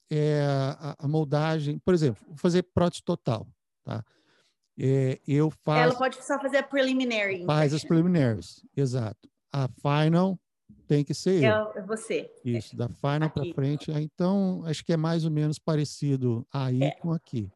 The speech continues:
Speaker 1: E
Speaker 2: Mas, mas eu dou, eu faço a final impression do abutment
Speaker 1: Aham.
Speaker 2: e ela faz a moldagem do, da, da cada
Speaker 1: Da, da cada, ah, oposta.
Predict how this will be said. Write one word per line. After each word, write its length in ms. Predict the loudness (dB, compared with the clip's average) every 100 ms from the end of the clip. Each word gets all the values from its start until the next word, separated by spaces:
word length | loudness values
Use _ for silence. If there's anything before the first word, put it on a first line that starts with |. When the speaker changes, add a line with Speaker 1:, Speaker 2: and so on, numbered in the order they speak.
| _ _ _ _ _ _ _
Speaker 1:
E 560 | -4 0 0 0 -2 -6 -4
Speaker 2:
Mas, 760 | 0 2 0 -4 -8 -14 -18 -4
mas 320 | -2 -2 0
eu 220 | 2 2
dou, 240 | 2 2 2
eu 100 | 0
faço 420 | 0 -2 -2 -6
a 60 |
final 340 | -6 -8 -6 -10
impression 480 | -8 -8 -8 -10 -10
do 360 | -8 -8 -2
abutment 460 | -2 0 -2 -2 -2 -4 -18 -10 0
Speaker 1:
Aham. 320 | 2 2 -2 -10 _ _ _ -4
Speaker 2:
e 640 | 0 0 0 0 -2 -4 0
ela 300 | 2 2 0
faz 760 | -2 0 0 -4 -8 -10 -10
a 380 | -6 -4 -6 -10 -12
moldagem 760 | -10 -8 -4 -2 -4 -6 -10
do, 540 | -8 -8 -8 -10 -14 -20 _ _ _ _
da, 480 | -4 -4 -4 -8 -12 -18 -4
da 180 | -4
cada 540 | -2 -4 -4 -4 -6 -8 -16 _ _ _
Speaker 1:
Da, 160 | -6 -4
da 100 | -6
cada, 420 | -2 0 0 -2 -6
ah, 160 | -12 -14 _ _
oposta. 560 | -6 -2 -2 -2 -8